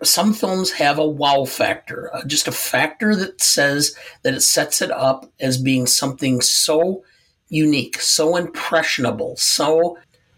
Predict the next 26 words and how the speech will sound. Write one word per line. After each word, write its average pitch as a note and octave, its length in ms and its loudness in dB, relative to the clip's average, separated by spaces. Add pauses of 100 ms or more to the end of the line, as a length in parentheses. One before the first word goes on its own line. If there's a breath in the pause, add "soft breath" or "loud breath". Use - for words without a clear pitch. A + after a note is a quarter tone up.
(220 loud breath)
that D#3+ 160 -2
leaves F#3+ 320 2
such - 440 0
an E3+ 180 0
impression E3 800 0
or C#3 240 0
mark D3 440 2
on C3+ 160 0
your B2+ 460 0
memory E3+ 840 0 (300)
and C#3+ 240 0
on C3+ 100 0
your B2 140 -2
feelings, D#3+ 800 0
on A#2+ 120 0
your A2+ 160 0
emotions, C#3+ 680 -2
whatever F3 320 0
you F3+ 80 0
wanna E3 240 2
do. - 140 -4
It D#3 140 -10
just - 200 -4
has F#3 360 0
something A#2+ 540 -2 (220 soft breath)
that E3 240 -4